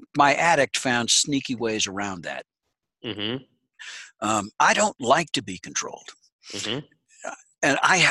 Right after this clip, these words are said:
Speaker 1: I, in fact, I so dislike being controlled that self-control feels stifling. <laughs> Right?
Speaker 2: Ah,
Speaker 1: You see what
Speaker 2: yeah.
Speaker 1: I'm saying? Right?
Speaker 2: Yeah, yeah.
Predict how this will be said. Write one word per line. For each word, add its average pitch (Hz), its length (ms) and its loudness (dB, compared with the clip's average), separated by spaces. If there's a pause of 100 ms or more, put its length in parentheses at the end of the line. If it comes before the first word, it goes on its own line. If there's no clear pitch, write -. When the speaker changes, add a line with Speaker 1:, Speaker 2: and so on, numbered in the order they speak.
Speaker 1:
I, 160 180 4
in 139 140 2
fact, 151 680 0 (160)
I 175 240 6
so 202 540 4
dislike 135 460 2 (100)
being 120 240 -2
controlled 113 640 -2 (100)
that - 160 0
self-control - 1040 2 (340)
feels 113 540 4
stifling. 104 640 -2
<laughs> - 60 -20 (300)
Right? - 200 2
Speaker 2:
Ah, 98 280 -2 (160)
Speaker 1:
You 127 220 4
see 143 120 6
what - 20 6
Speaker 2:
yeah. - 20 6
Speaker 1:
I'm 143 60 4
saying? 160 340 4 (180)
Right? 147 180 6
Speaker 2:
Yeah, - 200 2 (220)
yeah. 135 340 0